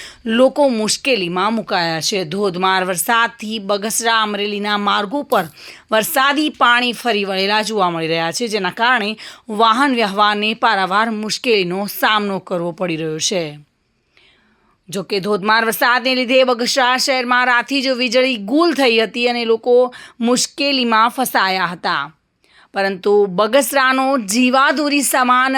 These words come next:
મુંજાસર ડેમમાં નવીન પાણીની આવક ચાલુ થતાં હાલની સપાટી અઢાર ફૂટ જેટલી પહોંચી ગઈ છે. એટલે કે,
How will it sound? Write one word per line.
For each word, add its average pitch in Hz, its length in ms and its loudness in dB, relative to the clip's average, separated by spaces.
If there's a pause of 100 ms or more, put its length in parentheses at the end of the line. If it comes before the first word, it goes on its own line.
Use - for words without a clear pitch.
મુંજાસર 262 920 2
ડેમમાં 247 680 2 (280)
નવીન 277 520 2
પાણીની 269 520 2
આવક 247 400 0
ચાલુ 262 500 0
થતાં 247 380 -2
હાલની 226 400 0
સપાટી 254 680 0
અઢાર 240 480 2
ફૂટ 269 360 -6
જેટલી 220 440 -2
પહોંચી 214 440 -4
ગઈ 175 260 -4
છે. 160 400 -4 (1400)
એટલે 196 320 -6
કે, 233 360 -2